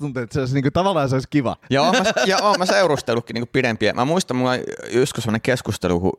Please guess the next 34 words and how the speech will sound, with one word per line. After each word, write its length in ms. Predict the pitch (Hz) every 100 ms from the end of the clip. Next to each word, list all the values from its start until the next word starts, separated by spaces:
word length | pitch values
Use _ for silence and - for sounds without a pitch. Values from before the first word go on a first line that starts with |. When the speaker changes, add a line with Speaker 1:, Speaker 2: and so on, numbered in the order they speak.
| _ _ _ _ _ 78
Speaker 2:
ö, 200 | 80 85
tyttöystäväni 640 | 117 - 87 - 71 87
kysyi, 260 | 87 92 80
että 160 | - 110
hei, 100 | 98
kun 80 |
mä 60 | 101
oon 80 | 104
sua 140 | 107
neljä 300 | 123 147 107
senttiä 340 | 90 80 71 65
pidempi, 500 | 90 64 - - - -
Speaker 1:
Mm. 200 | 123 113 - -
Speaker 2:
niin 100 | 107
mitä, 360 | 185 190 175 -
jos 140 | 127 117
mä 80 | 113
laitan 280 | 113 117
kymmenen 460 | - 151 131 101 87
sentin 400 | 95 82 85 85
korot? 480 | 98 87 - - - _ _ _ _
Ja 40 | 110
mä 60 |
oon 80 | 110
siellä, 160 | 107 80
no 60 | 107
silloin 200 | 156 131
sä 40 |
oot 120 | 120
mua 180 | 123 120 - _ _
neljätoista 720 | 151 165 208 180 139 110 104 107
senttiä 480 | 95 90 - 98 87
pidempi, 500 | 92 82 71 120
Speaker 1:
Mm. 60 | 117